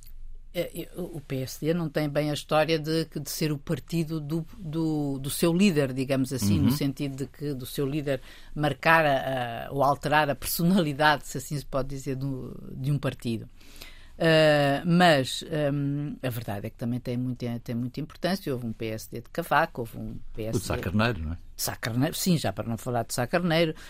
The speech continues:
Speaker 1: Quer dizer, houve vários P S Ds em função do seu líder, mas o P S D em si, como estrutura, eh, como estrutura, e, enfim, e apoios, e, enfim, composição, n-, não se alterou assim tanto. Mas acho que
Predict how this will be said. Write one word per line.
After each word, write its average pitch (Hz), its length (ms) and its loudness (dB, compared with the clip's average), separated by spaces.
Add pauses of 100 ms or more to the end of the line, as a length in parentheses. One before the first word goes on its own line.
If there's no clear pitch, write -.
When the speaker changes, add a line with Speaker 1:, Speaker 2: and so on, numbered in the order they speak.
(120)
Speaker 1:
Quer 151 60 -6
dizer, 131 180 0
houve 147 180 2
vários 180 380 6
P 165 200 4
S 156 220 2
Ds 175 280 2
em 170 120 4
função 170 380 0
do 156 80 -2
seu 160 160 0
líder, 123 320 -2
mas 165 300 -6 (120)
o - 60 -6
P - 140 -4
S 123 200 -2
D 139 100 -2
em 143 120 0
si, 190 240 -6
como 147 200 -6
estrutura, - 580 -10
eh, - 540 -10 (680)
como 135 160 -6
estrutura, 196 440 -4
e, 139 160 0
enfim, 180 360 -4
e 131 100 -2
apoios, 151 580 -2
e, 110 280 -8
enfim, - 360 -10
composição, 143 840 -2
n-, 151 340 -2
não 170 140 4
se 170 120 2
alterou 156 300 4
assim 131 240 -2
tanto. 95 320 -8 (480)
Mas 190 460 4 (260)
acho - 380 6
que 226 340 4